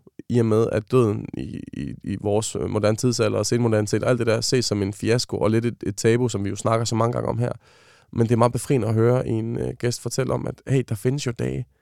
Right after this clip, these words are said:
hvor man ikke har lyst til livet. Det er jo noget, jeg også kender til i, i mindre grad nu her, men igennem min, øh, soveperiode. Hold op, jeg har haft mange dage, hvor jeg ikke har haft lyst til livet.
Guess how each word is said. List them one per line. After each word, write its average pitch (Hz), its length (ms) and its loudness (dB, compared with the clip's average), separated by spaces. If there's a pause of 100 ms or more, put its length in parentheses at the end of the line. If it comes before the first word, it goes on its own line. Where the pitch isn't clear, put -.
(120)
hvor 107 100 -2
man 117 100 2
ikke 123 120 -2
har 117 60 2
lyst 117 160 -2
til 120 100 0
livet. 113 240 0 (240)
Det - 100 -8
er - 40 4
jo - 0 -
noget, 120 160 8
jeg 120 100 4
også - 380 -2 (120)
kender 107 200 2
til 113 300 -2 (160)
i, 101 200 -6
i - 120 -4
mindre 127 260 2
grad 120 200 2
nu 131 180 2
her, 113 100 4
men 110 320 -2
igennem 110 300 0
min, 120 260 2
øh, 110 300 0
soveperiode. 107 540 0 (480)
Hold 135 140 0
op, 139 180 2
jeg 107 80 0
har 110 40 0
haft 104 120 -8
mange 101 180 -4
dage, 98 120 -2
hvor 82 100 -2
jeg 92 80 -4
ikke - 100 -6
har - 60 -10
haft - 80 -14
lyst - 140 -8
til - 120 -10
livet. - 180 -8